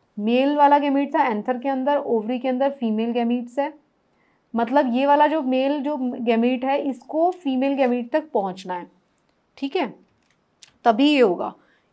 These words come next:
ये वाला जब, अ, ये देखिए, ये जो एंथर है, एंथर का जो ये मेल गैमेट है, इसको यहाँ पे ये जाएगा और इसको यहाँ तक पहुँचना है, तभी जाइगोट बनेगा, ओके,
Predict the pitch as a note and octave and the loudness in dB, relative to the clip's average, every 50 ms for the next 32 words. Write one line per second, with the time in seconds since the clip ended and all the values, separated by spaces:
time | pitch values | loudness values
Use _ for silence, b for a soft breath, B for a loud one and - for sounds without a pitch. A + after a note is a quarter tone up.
0 | _ - A3+ A#3+ C#4 C#4 C#4+ C#4 C#4+ C#4+ B3+ D4 D#4 C4+ C4 A#3+ A3+ - - - | _ -6 -2 0 2 4 6 6 6 6 4 4 2 2 0 -2 -6 -8 -16 -20
1 | _ - - A#3 G#3+ G#3 G#3 G#3 G#3 G#3+ G#3+ G#3+ G#3+ A3 A#3 A3 A3 _ _ _ | _ -14 -8 -6 -4 -4 -4 -4 -4 -4 -4 -4 -6 -6 -8 -10 -14 _ _ _
2 | _ - F#3+ G3 A3+ G3+ G3+ F#3 F#3 F#3 C4+ - b b b b b b b b | _ -8 -4 -2 0 0 0 -2 -6 -10 -16 -16 b b b b b b b b
3 | _ - G3+ A#3+ C4 C4+ C4+ D4+ - B3 A#3 A#3 A#3 B3 C#4+ C#4+ C#4 B3+ A3+ G#3 | _ -6 -2 -2 0 0 0 0 0 0 0 0 0 2 2 2 4 4 2 2
4 | G#3+ B3 C#4 C#4+ _ - C4+ A3+ A#3 A3+ C4+ C4+ C4+ C#4 C4 A#3 C#4 C4+ C4+ C#4+ | 2 -2 -4 -6 _ -6 -4 -4 -2 -2 -2 -2 0 0 0 0 0 -2 -4 -4
5 | C#4 C#4 - - A#3 A3+ A3 G3+ G#3+ - B3 A#3 A#3 A#3+ B3+ C#4 C4 B3+ B3 A3 | -6 -8 -8 -6 -4 -4 -4 -4 -4 -4 -2 0 2 2 2 2 2 0 0 2
6 | A3 G#3+ G#3+ A3 A3+ A#3 G#3+ A3+ C4 C#4+ b b b b b b b _ - C#4+ | 0 0 -2 -4 -4 -2 0 0 -2 -2 b b b b b b b _ -2 -2
7 | D#4 D4+ - - - C4+ C#4 C#4+ D4+ C4 B3+ A#3 A3+ A#3 A#3 A3+ B3+ C4+ A#3 G#3+ | -2 -2 -4 -2 2 4 4 4 4 2 2 2 2 0 0 0 0 0 -2 -2
8 | A3+ B3 G#3+ A3+ A3 G3 A3 G3 F#3+ F#3 F#3+ G#3+ A#3+ - B3+ B3+ A#3+ A#3+ - C#4+ | -6 -6 -6 -4 -2 0 2 2 2 2 2 2 2 4 2 0 0 -2 -2 0
9 | C4 A#3+ G#3 G#3 G#3 G#3+ A3 A#3+ A#3 A#3+ A3 G3 G3 F#3+ - A#3+ B3+ C4+ C4 - | 0 2 2 0 0 0 -2 -4 -4 -4 -4 -4 -4 -4 -4 -2 -2 -2 0 0
10 | A#3+ G3+ A#3 B3 A#3+ A3+ G3+ F#3 F3 E3+ F#3+ G#3 G#3 F#3+ G#3 E3+ E3 E3+ - F#3 | 0 0 0 -2 -2 -2 -2 -2 -2 -4 -6 -8 -8 -10 -12 -10 -10 -10 -10 -12
11 | F#3+ - B3+ B3 - D#4+ | -12 -10 -10 -6 -6 -6